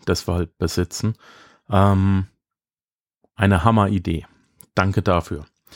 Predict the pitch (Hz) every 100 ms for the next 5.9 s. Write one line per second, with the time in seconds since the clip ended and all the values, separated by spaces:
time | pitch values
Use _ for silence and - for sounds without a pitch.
0 | - - - _ 107 98 98 127 - 170
1 | 151 117 - 95 87 - 120 175 160 113
2 | 107 - - - 98 - 98 87 117 147
3 | 175 165 117 113 110 104 104 - - 98
4 | 104 113 98 101 107 101 - 98 95 92
5 | 90 90 110 120 131 - - 131 135